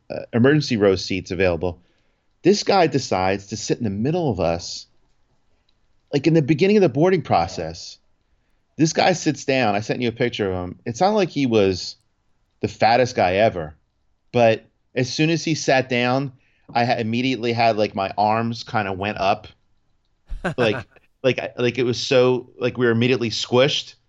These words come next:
Speaker 1: I'm feeling,
Speaker 2: Right.
Speaker 1: I'm feeling his whole leg, his whole stomach, everything on me. And, like, I just, I just made a split second decision. I'm like, "Oh, okay. I, I can't, I can't do this for two hours." Like, I, I can't e-,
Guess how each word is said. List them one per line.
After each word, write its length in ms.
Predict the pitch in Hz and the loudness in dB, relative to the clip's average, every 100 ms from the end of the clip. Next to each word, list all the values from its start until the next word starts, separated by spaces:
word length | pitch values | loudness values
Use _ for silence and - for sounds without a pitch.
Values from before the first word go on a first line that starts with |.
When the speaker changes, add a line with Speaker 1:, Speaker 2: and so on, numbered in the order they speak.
| _ _ _ | _ _ _
Speaker 1:
I'm 140 | 117 117 | -6 -6
feeling, 460 | - 143 131 120 | -2 0 2 0
Speaker 2:
Right. 180 | 113 - | -4 -6
Speaker 1:
I'm 140 | 117 117 | -6 -4
feeling 360 | 139 131 131 | -4 -4 -2
his 140 | 117 110 | -4 -2
whole 320 | 123 123 113 | 2 2 2
leg, 380 | 113 113 113 104 | 2 4 2 -2
his 160 | 98 | -8
whole 180 | 113 117 | -6 -6
stomach, 600 | 113 - 107 107 104 101 - | -6 -6 -4 -2 -4 -6 -6
everything 420 | 123 131 135 123 | -4 -2 -4 -4
on 300 | 107 107 113 | -2 0 0
me. 320 | 101 92 82 _ _ _ _ _ _ _ _ _ | 0 -4 -6 _ _ _ _ _ _ _ _ _
And, 120 | 135 | 0
like, 200 | 123 120 | 2 0
I 100 | - | 0
just, 280 | 135 139 - - | 0 0 -2 -2
I 120 | 117 | 0
just 180 | 120 113 | 0 -2
made 140 | 123 | -2
a 40 | 113 | -2
split 280 | - 131 131 | -4 -4 -2
second 260 | 123 120 | -2 -2
decision. 280 | 104 107 117 | -4 -4 -4
I'm 80 | 101 | -2
like, 140 | 95 95 | -4 -4
"Oh, 100 | 101 | -6
okay. 380 | 92 90 82 - _ _ _ _ _ _ _ _ _ _ _ - - - | -4 -4 -4 -8 _ _ _ _ _ _ _ _ _ _ _ -20 -20 -4
I, 100 | 120 - | -4 -2
I 80 | 117 | -6
can't, 400 | - 123 117 - _ _ _ _ - | -2 0 0 -6 _ _ _ _ -4
I 80 | 139 | 0
can't 200 | 147 123 | 0 2
do 80 | |
this 120 | 120 107 | 0 0
for 80 | |
two 220 | 110 117 98 | -4 0 2
hours." 480 | 98 92 80 - _ _ _ | 4 2 -4 -14 _ _ _
Like, 180 | 117 110 | -4 0
I, 180 | 123 127 | 0 0
I 80 | 127 | -2
can't 220 | 127 165 | 0 2
e-, 200 | 175 151 | 2 0